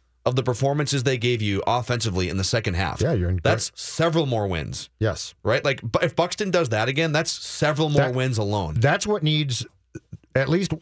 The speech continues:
Speaker 2: one of, if not both those things, are what needs to happen to make that trade to where you get to the, the deadline and say,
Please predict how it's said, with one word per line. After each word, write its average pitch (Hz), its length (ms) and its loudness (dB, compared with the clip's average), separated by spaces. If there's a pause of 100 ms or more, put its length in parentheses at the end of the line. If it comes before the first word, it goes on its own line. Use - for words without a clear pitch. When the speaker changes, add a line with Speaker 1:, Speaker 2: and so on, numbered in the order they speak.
(120)
Speaker 2:
one 143 300 2
of, 151 180 0
if 139 140 -4
not 139 240 0
both 127 180 0
those 147 220 -2
things, 151 360 0 (140)
are 120 160 2
what 120 180 0
needs 120 440 0
to 120 160 0
happen 135 540 0
to - 140 -2
make 117 280 0
that 113 180 2
trade 117 720 0
to 110 380 0
where 110 220 2
you 110 160 0
get 120 240 0
to 123 100 0
the, 110 140 0 (260)
the 110 180 0
deadline 107 500 0
and 101 140 -2
say, 104 340 0